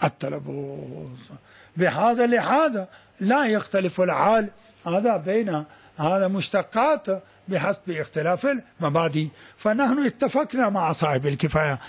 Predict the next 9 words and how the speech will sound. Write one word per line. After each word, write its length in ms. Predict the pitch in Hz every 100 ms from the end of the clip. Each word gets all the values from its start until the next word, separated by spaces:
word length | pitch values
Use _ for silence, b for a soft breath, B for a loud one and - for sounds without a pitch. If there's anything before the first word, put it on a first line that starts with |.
| B -
رضوان 380 | 170 180 196 208
الله 220 | 240 196
تعالى 240 | 240 226
عليه، 440 | 208 220 311 311 - b b
ولكن 680 | 175 180 220 196 214 226 220
اختلفنا 760 | 208 - 247 302 330 233 175 120 B -
في 120 | 226
الطريق 720 | - - 226 262 370 381 320
ال-، 260 | 302 269